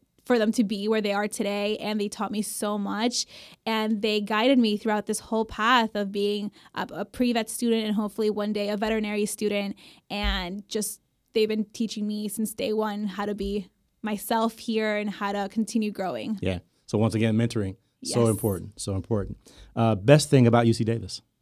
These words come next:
Speaker 1: <gasps> Oh my gosh. <laughs> I would say that the best thing about U C Davis is definitely the research programs.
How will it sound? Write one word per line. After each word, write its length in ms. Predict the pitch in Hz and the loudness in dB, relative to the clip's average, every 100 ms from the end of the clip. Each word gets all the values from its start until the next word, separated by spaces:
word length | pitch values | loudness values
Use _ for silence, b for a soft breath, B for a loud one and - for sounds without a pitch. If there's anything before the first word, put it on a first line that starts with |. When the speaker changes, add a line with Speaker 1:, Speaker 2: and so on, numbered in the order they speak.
| B 277 | B -10
Speaker 1:
<gasps> 360 | 285 277 247 B B _ - | -6 -6 -8 B B _ -10
Oh 40 | |
my 80 | 208 | -6
gosh. 400 | 220 294 247 - | -2 0 0 2
<laughs> 1120 | 381 381 311 - 320 311 294 - - - - | 2 4 0 4 4 6 2 -4 -12 -12 0
I 100 | 240 | 6
would 140 | 269 269 | 6 6
say 180 | 262 | 2
that 100 | 240 | 2
the 60 | 226 | 0
best 240 | 226 226 | 0 0
thing 160 | - 233 | 2 2
about 220 | 233 214 | 2 0
U 160 | 208 208 | 0 -2
C 180 | - 214 | 0 -2
Davis 420 | 202 202 214 214 | -2 -2 -4 -2
is 140 | 220 | -2
definitely 340 | 208 208 233 226 | -2 -4 -2 0
the 120 | 214 | 0
research 400 | 196 202 220 220 | -2 0 -2 0
programs. 640 | 247 233 247 254 262 262 | 0 2 4 4 4 2